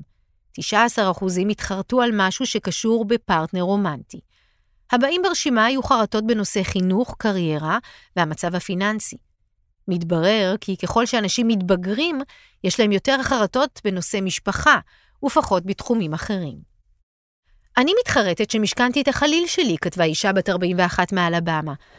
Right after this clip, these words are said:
"אהבתי אותו כשהייתי בתיכון, אבל כשנסעתי לקולג' הוא נשבר, ומשכנתי אותו תמורת שלושים דולר, ולא היה לי את הכסף לקנות אותו מחדש.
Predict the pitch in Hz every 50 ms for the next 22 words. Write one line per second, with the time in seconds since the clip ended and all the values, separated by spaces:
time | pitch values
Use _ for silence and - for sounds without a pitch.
0 | _ _ _ _ - 240 247 262 285 277 - - 294 240 214 196 - - 220 190
1 | 190 - 196 190 185 - 202 - - 180 180 208 220 226 202 - 202 175 175 -
2 | - 208 208 - 226 196 190 - - 320 320 294 233 185 208 202 190 185 180 175
3 | 165 170 156 147 147 175 208 233 - - - - - _ - 254 226 208 202 -
4 | - - 294 302 320 302 - 285 226 - - 175 165 - - 196 180 196 202 -
5 | - 220 202 190 - 247 220 208 202 233 233 254 254 214 151 147 - - - _
6 | _ _ _ _ _ _ _ - 226 233 240 240 233 247 262 247 - 247 - 247
7 | - - 240 - 240 - 214 220 214 - 247 - 214 208 208 - - 208 196 240
8 | 233 214 - 180 - - - -